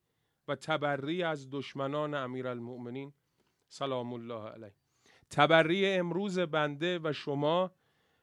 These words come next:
یعنی بغض داشتن نسبت به آل سعود منحوس ملعون،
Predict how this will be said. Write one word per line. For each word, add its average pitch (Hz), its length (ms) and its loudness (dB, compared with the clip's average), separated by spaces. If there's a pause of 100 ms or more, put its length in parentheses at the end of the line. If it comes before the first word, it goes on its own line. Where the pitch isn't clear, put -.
(100)
یعنی 165 420 4
بغض 151 600 -2
داشتن 156 460 0
نسبت 175 540 0
به 151 260 -2
آل 170 380 2
سعود 156 680 -4
منحوس 147 880 -2
ملعون، 147 720 0